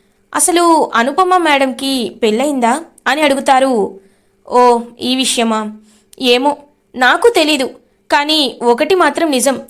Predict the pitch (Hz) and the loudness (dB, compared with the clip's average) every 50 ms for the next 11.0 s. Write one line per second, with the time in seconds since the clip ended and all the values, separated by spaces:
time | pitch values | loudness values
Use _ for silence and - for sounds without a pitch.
0 | _ _ _ _ _ _ _ - - 302 285 302 370 403 392 349 320 320 320 311 | _ _ _ _ _ _ _ -6 -4 -2 0 2 2 0 0 -2 -2 0 2 2
1 | 277 240 - - - _ _ _ _ _ - - 269 277 320 370 415 453 480 466 | 2 0 -2 -4 -12 _ _ _ _ _ -2 0 0 0 0 0 0 2 4 4
2 | 440 403 415 - 370 370 359 359 339 330 330 330 285 254 - 262 226 220 226 254 | 2 2 2 2 2 2 2 2 2 2 4 4 2 0 -2 0 2 2 2 4
3 | 254 339 339 349 330 320 370 359 349 285 269 277 - 330 285 269 269 277 269 262 | 2 2 2 2 0 0 0 2 2 2 2 2 -2 -2 -2 0 2 2 4 4
4 | 247 233 214 - - - _ _ _ _ _ _ 294 269 269 277 294 294 277 262 | 2 2 0 -4 -8 -16 _ _ _ _ _ _ -2 -2 0 0 0 -2 -2 -2
5 | 233 233 - _ _ _ 262 294 339 359 359 349 - - 208 220 240 277 339 339 | -4 -8 -14 _ _ _ 0 0 2 2 2 2 2 2 0 2 2 0 2 2
6 | 370 359 330 254 240 233 254 285 294 277 254 247 233 226 262 349 480 523 - - | 2 2 2 2 2 2 2 0 0 0 0 2 0 0 0 -2 -4 -6 -10 -18
7 | _ _ _ _ 392 440 427 427 403 349 339 339 370 349 294 - - - 302 294 | _ _ _ _ -2 -2 0 0 0 0 2 2 0 0 0 0 0 0 0 2
8 | 285 269 254 247 - - - _ _ 220 233 240 247 277 - 285 262 262 - - | 2 2 2 0 -2 -6 -14 _ _ -2 -2 0 -2 -2 -2 -2 -2 -2 -4 -14
9 | _ _ _ _ _ - 247 254 233 - - 311 302 285 233 285 330 440 494 359 | _ _ _ _ _ -6 -4 -2 -2 0 0 0 0 0 2 2 2 2 0 -2
10 | - - _ _ _ _ 262 262 262 262 269 - - 339 349 453 381 330 339 - | -4 -8 _ _ _ _ 0 0 0 0 0 -2 -2 2 4 4 2 2 0 -2